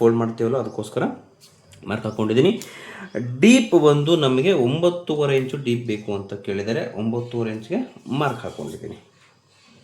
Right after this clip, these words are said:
ಓಕೆನಾ? ಒಂಬತ್ತೂವರೆ ಇಂಚಿಗೆ ಮಾರ್ಕ್ ಹಾಕ್ಕೊಂಡು ಒಂದು ಲೈನ್ನ ಡ್ರಾ ಮಾಡ್ಕೊಳ್ಳಿ. ಇಲ್ಲಿ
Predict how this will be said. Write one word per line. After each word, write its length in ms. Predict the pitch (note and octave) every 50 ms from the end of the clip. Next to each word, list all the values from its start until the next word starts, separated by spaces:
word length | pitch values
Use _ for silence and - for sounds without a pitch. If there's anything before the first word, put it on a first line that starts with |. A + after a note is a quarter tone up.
| _ _ _ _ _ _ _ _ _ _ _ _ _ _ _ _ _ _ _ _ _ _ _ _ _ _ _ _ _ _ _ _ _ _ _ _ _ _ _ _ _ _ _ _ _ _ _ _ _ _ _ _ -
ಓಕೆನಾ? 240 | - - A#2+ A#2 A2 - -
ಒಂಬತ್ತೂವರೆ 420 | A#2 B2+ C#3+ C#3+ - C#3 C#3 C3 B2+
ಇಂಚಿಗೆ 200 | B2 B2 - A#2+ A#2 A2+
ಮಾರ್ಕ್ 180 | A2 A2 - A2
ಹಾಕ್ಕೊಂಡು 280 | G#2+ - A#2 A#2+ A#2+ A#2
ಒಂದು 120 | A2+ G#2+
ಲೈನ್ನ 240 | G#2 G#2 G#2 G#2+ A#2 A#2
ಡ್ರಾ 100 | A2 G2+ G2 G2
ಮಾಡ್ಕೊಳ್ಳಿ. 400 | G2+ G2+ G2 G2 - B2 B2+ E3+ A3+ - - - - - - - - - - - - - - D#3
ಇಲ್ಲಿ 140 | E3+ F#3+